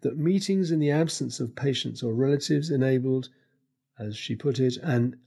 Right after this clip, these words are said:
uninhibited and frank exchange of professional views and information,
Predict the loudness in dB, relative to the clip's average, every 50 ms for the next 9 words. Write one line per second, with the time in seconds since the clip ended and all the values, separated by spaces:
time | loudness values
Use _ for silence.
0 | _ _ _ 0 2 4 4 4 2 0 0 0 2 2 2 0 2 0 0 2
1 | 0 -2 -2 -4 -2 -2 0 0 0 -2 -4 -8 -12 -10 -10 -4 -2 -2 -2 -2
2 | -2 -6 -10 -14 -16 _ _ _ _ -4 -2 0 0 0 2 2 2 2 2 0
3 | 0 0 0 0 -2 -2 -2 -2 -2 -2 -2 -2 -4 -4 -6 -10 -10 -6 -4 -4
4 | -2 -4 -4 -6 -12 -16 -18 -20